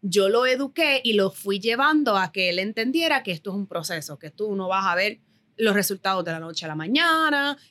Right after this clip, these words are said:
que tú necesitas hacer unas optimizaciones antes, etcétera, etcétera. Por eso es bien importante la educación al cliente.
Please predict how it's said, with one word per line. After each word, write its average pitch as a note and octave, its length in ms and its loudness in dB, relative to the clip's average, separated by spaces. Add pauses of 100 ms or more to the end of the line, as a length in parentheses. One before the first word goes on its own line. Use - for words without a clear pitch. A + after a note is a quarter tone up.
(120)
que G#3 140 2
tú A3 440 -6
necesitas G#3+ 640 -2
hacer G#3+ 260 0
unas G3+ 200 -2
optimizaciones F3+ 720 -6
antes, D4+ 560 0
etcétera, F3+ 420 -6
etcétera. D#3 380 -4
Por F#3 100 0
eso G3+ 140 0
es A#3+ 100 -4
bien A#3 160 2
importante A#3+ 540 -2
la G3+ 200 0
educación F3 600 -2
al D#3 100 -8
cliente. C3+ 400 -12